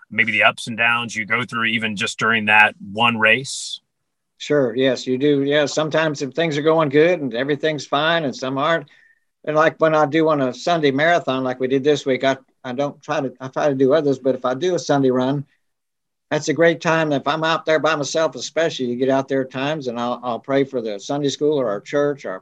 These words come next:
Speaker 2: pastor when he's preaching and those kind of things.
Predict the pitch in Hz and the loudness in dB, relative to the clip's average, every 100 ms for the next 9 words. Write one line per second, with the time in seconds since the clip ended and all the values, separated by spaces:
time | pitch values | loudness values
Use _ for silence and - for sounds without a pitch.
0 | - 135 135 147 135 127 117 110 - 151 | -6 -4 -4 -4 -2 -2 -4 -6 -2 -2
1 | 143 147 135 107 131 139 143 139 135 139 | -2 -6 -6 -4 -2 -2 -4 -6 -4 -4
2 | 147 135 | -4 -8